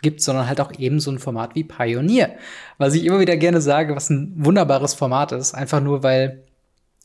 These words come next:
man dort sich halt nicht um solche, äh, Zusatzprodukte halt wirklich scheren, äh, muss. Und ich mein, wenn das schon Modern nicht ging, dass du dein altes, äh, Standard-Deck quasi mitnehmen konntest in ein älteres Format,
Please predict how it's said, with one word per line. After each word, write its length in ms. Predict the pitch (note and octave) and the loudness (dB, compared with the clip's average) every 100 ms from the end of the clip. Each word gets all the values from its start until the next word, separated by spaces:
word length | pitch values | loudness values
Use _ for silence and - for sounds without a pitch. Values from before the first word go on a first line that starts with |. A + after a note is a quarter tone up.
| - | -6
man 480 | C3 C3 C3 - - | -2 0 -2 -6 -14
dort 480 | C#3 C#3+ C#3+ D3 - | -4 2 4 2 0
sich 180 | D3 C#3+ | -2 0
halt 120 | B2+ | 0
nicht 200 | D3 - | -2 -4
um 140 | C3+ | -2
solche, 540 | C3 C3 C#3+ B2+ B2 A#2+ | -2 -2 0 2 2 0
äh, 400 | B2 B2 A#2+ B2 | -4 -4 -6 -4
Zusatzprodukte 800 | - E3+ C#3 - C#3+ B2 - A#2+ | 0 2 0 0 -4 -4 -6 -8
halt 160 | A#2 | -8
wirklich 200 | - A#2+ | -12 -10
scheren, 560 | - D#3 E3+ A#2+ A#2 - | -2 0 2 0 -2 -6
äh, 200 | B2+ B2 | -6 -4
muss. 380 | A#2+ C3 E3+ - - - - - | -2 0 0 -2 -8 -20 -20 -4
Und 280 | D3+ D3+ D3+ | 2 2 2
ich 80 | D#3 | 2
mein, 320 | D#3 D#3+ - - _ | 4 2 -4 -16 _
wenn 120 | C#3 | 2
das 120 | E3 | 4
schon 200 | D#3+ D3+ | 4 2
Modern 320 | B2+ D3+ C#3 A#2+ | 4 4 2 0
nicht 200 | A2 - | -2 -4
ging, 180 | A#2 A#2 | -2 -2
dass 160 | - | -2
du 80 | B2 | -2
dein 160 | B2 A#2+ | -4 -4
altes, 480 | B2+ C3 C3 - | -4 -2 -2 -4
äh, 200 | - B2+ | -4 -6
Standard-Deck 960 | B2 - C3+ C#3 B2+ - B2 C3 C3 - | -4 -2 0 0 0 -6 -4 -4 -4 -8
quasi 420 | - B2 B2 B2+ | -4 -2 -2 -4
mitnehmen 580 | B2 C#3 C#3+ C#3 C3+ C3 | -2 -4 0 0 0 -2
konntest 320 | D3 C#3 B2+ | -2 -2 -4
in 80 | B2+ | -4
ein 40 | |
älteres 300 | C#3+ C#3+ C#3+ | -4 -4 -4
Format, 520 | - B2 C3+ C3+ C#3 | -4 -2 0 0 -2